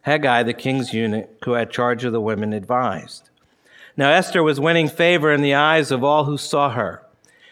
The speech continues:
And when Esther was taken to King Ahasuerus in his royal palace in the tenth month, which is the month of Tebeth, in the seventh year of his reign, the king loved Esther more than all the women,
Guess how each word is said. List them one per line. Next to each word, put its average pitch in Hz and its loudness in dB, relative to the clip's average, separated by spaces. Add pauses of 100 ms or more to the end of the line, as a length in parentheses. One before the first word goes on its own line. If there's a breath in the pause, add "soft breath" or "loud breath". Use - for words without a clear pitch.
(140 soft breath)
And 127 0
when 139 2
Esther 175 2
was 151 0
taken 160 0
to 139 0
King 143 -2
Ahasuerus 139 0
in 127 -2
his 123 -4
royal 156 2
palace 104 -4 (320 loud breath)
in 151 2
the 143 2
tenth 170 -2
month, 98 -4 (300 soft breath)
which 139 -2
is 135 -2
the 135 -4
month 156 0
of 156 -2
Tebeth, 117 -2 (280 soft breath)
in 131 -2
the 127 -2
seventh 139 -2
year 127 0
of 113 -2
his 117 -6
reign, 107 -6 (480 loud breath)
the 147 2
king 202 0
loved 185 2
Esther 165 0
more 156 4
than 143 0
all 165 2
the 170 0
women, 151 -2